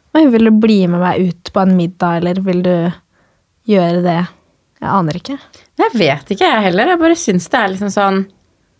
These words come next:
Speaker 2: jeg vet ikke, jeg føler de gangene jeg har prøvd da, så har det bare, det kan være min, min smak i gutter da. <laughs>
Speaker 1: Mm.
Speaker 2: Men jeg føler liksom, du var jo med på den ene. <laughs>
Speaker 1: Å ja.
Speaker 2: <laughs> Ok, jeg prøvde. Jeg, jeg har faktisk møtt en fra Tinder, det har jeg, nå løy jeg, det er jo
Speaker 1: Ja,
Speaker 2: han.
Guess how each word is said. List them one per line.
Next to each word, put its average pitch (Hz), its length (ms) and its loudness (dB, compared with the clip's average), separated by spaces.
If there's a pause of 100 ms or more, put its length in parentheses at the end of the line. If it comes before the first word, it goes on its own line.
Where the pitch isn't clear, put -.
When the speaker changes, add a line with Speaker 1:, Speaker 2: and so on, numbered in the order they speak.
(960)
Speaker 2:
jeg 262 80 -2
vet 247 100 0
ikke, 254 140 0
jeg 262 120 -6
føler 196 240 0
de 196 120 -2
gangene 180 240 0
jeg 180 80 -4
har - 80 -12
prøvd 240 280 0
da, 294 200 0
så 180 180 -6
har 202 180 2
det 175 80 0
bare, 185 220 2 (460)
det 208 140 -2
kan 208 100 2
være 202 160 2
min, 170 340 2 (220)
min 165 480 2
smak 165 300 -2
i 185 100 -2
gutter 196 240 -2
da. 202 40 -2 (140)
<laughs> 247 140 0
Speaker 1:
Mm. 214 260 2 (280)
Speaker 2:
Men 214 100 2
jeg 233 80 -2
føler 175 340 0
liksom, 175 220 0
du 190 160 2
var 185 160 4
jo 156 80 2
med 151 160 -2
på 165 120 -2
den 160 120 0
ene. 214 360 -2 (160)
<laughs> - 440 -10
Speaker 1:
Å 285 80 2
ja. 311 140 4 (540)
Speaker 2:
<laughs> 330 1200 -2
Ok, 220 80 0
jeg 226 200 0
prøvde. 180 340 2 (100)
Jeg, 247 220 2
jeg 247 220 0
har 247 80 0
faktisk - 200 0
møtt 233 160 -2
en 190 160 0
fra 240 120 2
Tinder, 190 260 2
det 214 80 0
har 160 140 2
jeg, 165 100 0
nå 185 100 2
løy 156 140 2
jeg, 151 160 2
det 196 80 2
er 180 80 2
jo 277 80 2
Speaker 1:
Ja, 269 80 2
Speaker 2:
han. 139 120 -2